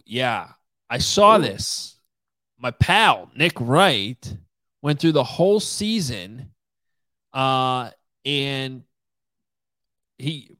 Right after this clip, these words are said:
Speaker 1: when I say whole season, he picked every game on the N F L calendar.
Speaker 2: Okay.
Speaker 1: Um, and when he got done with that, the, the, the interesting thing about that exercise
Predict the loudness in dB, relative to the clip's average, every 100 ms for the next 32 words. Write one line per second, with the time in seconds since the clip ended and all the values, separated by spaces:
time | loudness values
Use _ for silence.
0 | _ -2 -2 2 2 2 2 -2 -4 -6
1 | -4 -4 -2 -2 -2 -4 -6 -6 -6 -6
2 | -6 -6 -6 -8 -10 -18 -20 _ _ _
3 | _ _ _ _ _ -18 -14 -14 -16 _
4 | _ _ -8 -6 -6 -10 -18 _ -12 -8
5 | -4 -4 -2 -4 -4 -4 -2 -2 -4 -10
6 | -10 -12 -14 -20 _ _ _ _ -14 -14
7 | -14 -20 -20 _ -10 -10 -10 -12 -12 -8
8 | -4 -2 -2 -2 -2 -4 -8 -10 -8 -10
9 | -12 -16